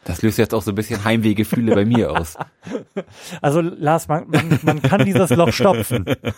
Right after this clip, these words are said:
Speaker 2: Ich werde dir, äh, die, die Links meiner, äh, favorisierten Kanäle mal zukommen lassen.
Speaker 1: Aber dann sind wir nicht betrunken.
Speaker 2: <laughs> Ja, das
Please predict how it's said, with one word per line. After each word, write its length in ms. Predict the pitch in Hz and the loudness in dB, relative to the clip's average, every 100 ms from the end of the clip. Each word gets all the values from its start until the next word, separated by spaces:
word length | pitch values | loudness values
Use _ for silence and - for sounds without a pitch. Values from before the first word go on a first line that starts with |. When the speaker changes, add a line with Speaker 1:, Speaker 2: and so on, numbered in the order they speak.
| - 160 - - - _ - _ - - - - | -6 -6 -8 -12 -16 _ -20 _ -20 -20 -16 -8
Speaker 2:
Ich 140 | 156 120 | -6 2
werde 280 | 170 165 156 | 2 2 0
dir, 380 | 165 156 156 151 | 0 2 2 2
äh, 260 | 147 143 | 2 0
die, 320 | 120 - 123 | -2 -14 -12
die 140 | - 139 | -4 0
Links 360 | 151 202 - 156 | 2 0 -2 0
meiner, 720 | 151 151 151 147 90 127 147 | 2 2 2 0 -6 -10 -14
äh, 40 | |
favorisierten 800 | 160 170 165 151 139 151 156 165 | -2 0 2 2 0 0 0 -2
Kanäle 600 | 123 139 143 143 139 139 - _ _ - _ 92 - | -2 0 0 0 0 -2 -6 _ _ -20 _ -10 0
mal 180 | 131 127 | 0 2
zukommen 380 | 123 - 104 98 | -2 0 0 0
lassen. 360 | 98 - 95 - | 0 -2 -8 -8
Speaker 1:
Aber 160 | 101 110 | -4 0
dann 180 | 107 | 0
sind 140 | 113 135 | 0 -2
wir 80 | 107 | -2
nicht 140 | - | -2
betrunken. 460 | - 165 131 98 80 | -4 -8 -8 -14 -20
Speaker 2:
<laughs> 60 | - - - _ _ - | -20 -20 -20 _ _ -12
Ja, 460 | 127 127 107 104 98 | -8 -4 -2 0 0
das 460 | 107 - - - | 0 -2 -8 -12